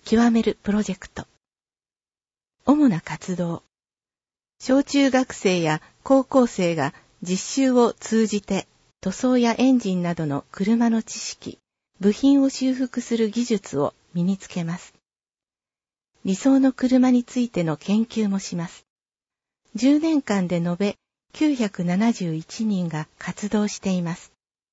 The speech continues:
参加者、佐藤啓二さん、中学三年生。佐藤さんのこれまでの活動内容は、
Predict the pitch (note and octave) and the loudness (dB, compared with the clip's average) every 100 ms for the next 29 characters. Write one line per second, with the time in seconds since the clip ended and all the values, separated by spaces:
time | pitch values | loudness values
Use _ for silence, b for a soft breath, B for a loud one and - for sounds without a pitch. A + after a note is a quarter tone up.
0 | _ _ _ _ _ _ _ _ _ _ | _ _ _ _ _ _ _ _ _ _
1 | _ _ _ - D4 D4 D4 - F#3 - | _ _ _ 2 2 2 -2 -6 -8 -8
2 | _ _ _ _ _ _ - D4 A3 E3 | _ _ _ _ _ _ -6 -2 0 -2
3 | - A#3 G#3 E3+ - C3+ D3+ - _ _ | -2 -2 -2 -4 -10 -10 -10 -14 _ _
4 | _ _ _ _ _ - D4+ C#4 E3 - | _ _ _ _ _ -8 -2 0 -2 -6
5 | - G3 G3+ G3+ E3+ - D#3 G#3+ _ _ | -4 -2 0 0 -4 -10 -16 -16 _ _
6 | _ _ _ _ _ _ _ _ _ _ | _ _ _ _ _ _ _ _ _ _
7 | _ - D#4 - C4+ A#3+ G3+ F3 E3 - | _ -4 -2 2 2 2 -2 -2 -4 -2
8 | G3+ A#3 B3+ G#3+ E3 - - - G#3 A#3 | 2 2 2 2 -2 -6 -12 -8 -2 0
9 | A#3 A3 G#3+ F3+ D3+ C#3+ C#3+ | 0 0 -2 -2 -6 -8 -12